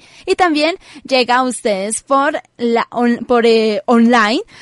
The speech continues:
nuevo continente punto O R G, señal en audio. Allí puedes escuchar nuestra emisora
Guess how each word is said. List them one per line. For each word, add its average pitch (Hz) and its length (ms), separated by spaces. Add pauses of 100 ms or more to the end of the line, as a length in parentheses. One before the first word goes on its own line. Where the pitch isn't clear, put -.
nuevo 262 280
continente 233 640
punto 220 640
O 226 340
R 220 300
G, 311 240
señal 208 640 (240)
en 226 280
audio. 262 600
Allí 202 220
puedes 202 320
escuchar 247 520
nuestra 233 440
emisora 294 420